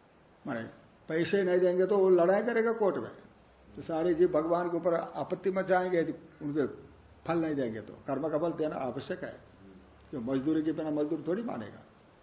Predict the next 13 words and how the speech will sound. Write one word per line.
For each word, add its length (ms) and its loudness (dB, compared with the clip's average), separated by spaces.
उन्होंने 200 -10
किया 260 -2
हुआ 200 -2
है 60 -8
कर्म, 400 -6
शुभाशुभ 460 -2
कर्म 200 -4
किया 280 -6
है, 200 -8
उसका 160 -8
फल 200 -6
देना 220 -10
होगा। 280 -18